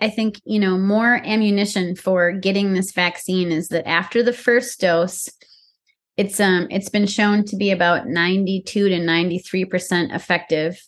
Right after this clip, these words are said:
at preventing, preventing infection.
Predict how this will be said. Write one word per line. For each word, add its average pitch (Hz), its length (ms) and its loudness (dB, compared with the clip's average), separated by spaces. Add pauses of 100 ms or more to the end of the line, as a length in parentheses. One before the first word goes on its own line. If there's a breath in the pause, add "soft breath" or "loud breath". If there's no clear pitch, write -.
at 160 320 -2 (240)
preventing, 160 800 -2
preventing 208 800 0
infection. 175 720 -4